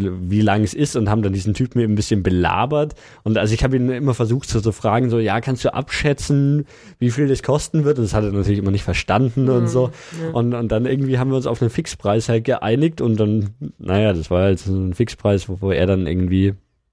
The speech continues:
Speaker 1: also mit dem Taxameter wären wir ein bisschen günstiger gefahren,
Speaker 2: Mhm.
Speaker 1: ist uns dann am Ende aufgefallen, aber mal, wenigstens wussten wir dann im
Speaker 2: Mhm.
Speaker 1: Vorfeld, wo, was, was es kosten würde und ob uns das dann wert, das wert ist.
Speaker 2: Mhm. Ja, also es ist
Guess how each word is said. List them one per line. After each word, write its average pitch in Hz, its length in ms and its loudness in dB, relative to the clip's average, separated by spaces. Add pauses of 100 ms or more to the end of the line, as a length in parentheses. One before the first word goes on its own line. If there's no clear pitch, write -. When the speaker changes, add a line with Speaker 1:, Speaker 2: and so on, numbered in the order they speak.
(440)
Speaker 1:
also 87 200 -2
mit 87 80 -2
dem 85 100 -2
Taxameter 95 500 0
wären 90 120 2
wir 92 80 2
ein 87 120 -4 (100)
bisschen 98 480 0
günstiger 92 420 2
gefahren, 90 320 2
Speaker 2:
Mhm. 92 60 0
Speaker 1:
ist 85 100 -4
uns 87 140 -2
dann 90 120 2
am 90 140 0
Ende 90 240 2
aufgefallen, 90 580 2
aber 76 200 -4
mal, 76 240 -4 (640)
wenigstens 90 400 0
wussten 95 180 -2
wir 90 60 2
dann 82 160 0
im 85 60 0
Speaker 2:
Mhm. 82 40 -4
Speaker 1:
Vorfeld, 85 460 -2
wo, 80 160 -4 (580)
was, - 240 -2 (100)
was 87 180 2
es 90 100 -2
kosten 92 320 2
würde 87 160 2
und 82 120 0
ob 85 140 -2
uns 87 140 0
das - 160 -2
dann 85 180 2
wert, 85 320 0 (100)
das - 240 -12
wert 90 220 4
ist. - 240 -6 (260)
Speaker 2:
Mhm. 190 160 -6 (600)
Ja, 175 260 4
also 190 300 2 (120)
es 190 180 0
ist - 460 0